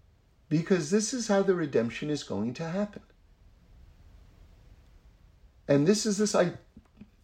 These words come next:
idea of worlds within worlds. Remember, each person is a microcosm of the universe. And if you fix yourself, you fix everything. You fix all of creation.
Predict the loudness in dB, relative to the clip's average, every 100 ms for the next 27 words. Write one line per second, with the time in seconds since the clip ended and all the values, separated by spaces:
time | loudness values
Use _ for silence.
0 | 2 2 2 4 4 4 2 4 4 2
1 | -2 -2 -4 -4 -4 -4 -8 -20 -16 -4
2 | 0 2 2 -2 0 -2 -2 -10 -4 -4
3 | -4 -8 -10 -6 -2 -2 -2 -2 -2 -2
4 | -6 -4 -4 -4 -4 -2 -4 -2 0 0
5 | -2 -14 -20 -20 _ _ -20 _ -20 -20
6 | _ -20 -20 -20 -20 -20 -20 -20 -20 -8
7 | 2 4 4 0 0 0 0 -2 -2 0
8 | 0 0 0 -2 0 -2 -2 -2 -2 -2
9 | -6 -6 -8 -6 -6 -6 -4 -2 -2 -4
10 | -6 -6 -6 -10 -14